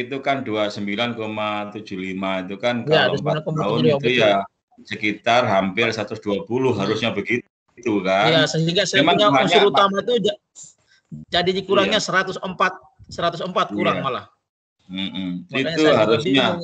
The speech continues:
Speaker 2: ini.
Speaker 1: It-,
Speaker 2: Mm-mm.
Speaker 1: iya, itu, ini masalahnya. Kadang-kadang tim penilai itu kan, lain-lain tim penilai itu kadang-kadang lain,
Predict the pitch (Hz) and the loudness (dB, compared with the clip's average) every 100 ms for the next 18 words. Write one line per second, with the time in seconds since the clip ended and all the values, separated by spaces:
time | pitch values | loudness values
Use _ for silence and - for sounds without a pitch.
0 | 82 147 131 _ _ - 120 - - 160 | -8 -8 -12 _ _ -6 -6 -10 -16 -12
1 | 165 143 160 135 127 156 - 156 175 165 | -2 2 4 4 0 -4 -8 -4 0 2
2 | 143 143 143 127 135 135 127 120 107 156 | 2 4 4 4 2 2 2 0 2 2
3 | 165 147 151 139 135 143 135 127 120 117 | 2 -2 -2 0 0 0 2 2 2 2
4 | 113 139 151 170 170 - 135 139 135 139 | 0 -2 0 -2 -2 -4 -2 0 0 0
5 | 135 139 131 123 120 104 104 113 160 139 | 0 -4 -4 -4 -4 -4 -6 -6 -6 -2
6 | 135 123 139 110 110 147 131 110 | -2 -2 -4 -2 0 0 0 -4